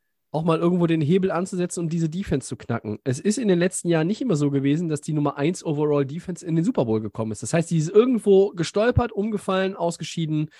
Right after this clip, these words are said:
und war weg. Also, dass, dass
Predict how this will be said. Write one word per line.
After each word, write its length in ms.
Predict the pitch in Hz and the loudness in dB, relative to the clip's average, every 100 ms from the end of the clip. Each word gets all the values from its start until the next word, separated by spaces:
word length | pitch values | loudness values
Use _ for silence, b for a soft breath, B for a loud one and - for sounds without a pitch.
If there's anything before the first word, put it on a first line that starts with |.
| b - | b -4
und 160 | 160 | 2
war 160 | 139 123 | 2 2
weg. 220 | - - b b b _ - | -2 -6 b b b _ 0
Also, 320 | 151 151 139 b b _ - | 4 4 2 b b _ -4
dass, 320 | 160 170 - _ _ _ _ _ _ _ | -2 -2 -10 _ _ _ _ _ _ _
dass 340 | - 170 - | -4 -4 -4